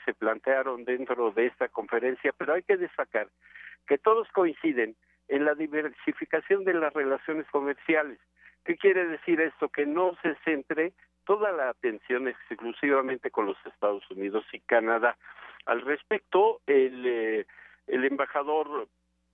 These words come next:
de, de nuestro país, Eduardo Roldán, quien ha sido cónsul, embajador, ha tenido puestos en el gobierno, pero ahora es académico de la unam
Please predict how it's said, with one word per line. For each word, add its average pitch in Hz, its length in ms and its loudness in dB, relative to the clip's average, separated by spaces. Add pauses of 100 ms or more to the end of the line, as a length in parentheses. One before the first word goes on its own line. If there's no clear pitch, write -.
(440)
de, 117 680 0
de 104 1000 0
nuestro 151 420 -2
país, 127 460 -6 (260)
Eduardo 120 840 2
Roldán, 110 520 -2 (460)
quien 143 240 2
ha 190 520 -2 (140)
sido 175 480 2
cónsul, 143 800 0
embajador, 127 1040 -2 (400)
ha 190 100 -2
tenido 220 380 0
puestos 202 440 0
en 135 140 -2
el 113 80 -2
gobierno, 123 480 -2
pero 113 200 0
ahora 147 340 -2
es 143 160 -6 (240)
académico 139 720 -2
de 95 140 -10
la 95 160 -4
unam 95 300 -4